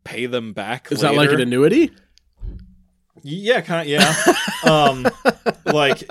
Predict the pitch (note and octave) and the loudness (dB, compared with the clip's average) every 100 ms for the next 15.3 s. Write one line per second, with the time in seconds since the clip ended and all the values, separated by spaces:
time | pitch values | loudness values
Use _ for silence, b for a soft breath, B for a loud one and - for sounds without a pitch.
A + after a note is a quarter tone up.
0 | F#3+ F3 E3 C#3+ D3 A#2 C#3 C#3+ C#3+ C3 | -4 0 0 -2 -4 -2 -2 -2 -6 -10
1 | - C#3 D3 B2 A2 G#2+ G#2 G2 F#2 A#2+ | -12 -12 -8 -4 -4 -6 -10 -12 -6 -4
2 | B2+ - - G#2+ - A#2 A2 G#2+ G#2 C3 | -4 -10 -10 -10 -8 -10 -10 -12 -10 -10
3 | C3 G2 G2 B2+ A2+ A2+ A#2 A2 G#2+ G2 | -10 -10 -12 -12 -10 -8 -8 -10 -12 -16
4 | - C#3 B2+ G2 G2 G2 _ C3 C#3 B2 | -20 -12 -10 -10 -12 -18 _ -20 -16 -10
5 | B2 B2 - A2 G2+ A#2 A2 A#2 G#2 - | -8 -8 -10 -12 -12 -12 -14 -14 -14 -12
6 | B2 G#2+ F2 A#2+ G2 D#2+ - - b b | -10 -10 -10 -12 -12 -16 -20 -20 b b
7 | b b b - A2+ G2+ F#2 F2+ G#2+ A#2+ | b b b -12 -8 -8 -10 -12 -10 -10
8 | A#2+ B2+ A#2+ A#2 A#2 B2+ B2+ B2 A2+ A#2+ | -8 -8 -6 -8 -8 -6 -4 -4 -8 -12
9 | A#2+ A#2+ G#2+ - A2+ A2+ A2 A2 A#2+ G#2 | -14 -12 -12 -10 -10 -10 -12 -14 -12 -10
10 | A2+ - G2+ - F#2+ G#2 G2+ G#2+ G2 G2+ | -10 -12 -14 -12 -14 -12 -14 -14 -14 -14
11 | F#2 F#2 F2+ G2 F2 E2+ G#3 - D#3+ - | -14 -16 -16 -16 -14 -10 -8 -8 -10 -8
12 | G#2 G2 G#2+ C3 C3+ C3 B2+ C#3 C#3 A#2 | -8 -8 -10 -6 -4 -2 -4 -6 -8 0
13 | G3+ F3+ C#3 B2+ C3 A#2+ C3 F#3+ C#3+ A#2 | 2 4 2 -2 -6 -4 -2 -2 -2 -4
14 | A2+ A#2+ - C3+ B2 A2 G#2 A2 C#3 D2+ | -6 -8 -8 -8 -6 -8 -8 -10 -10 -12
15 | C2+ - | -12 -12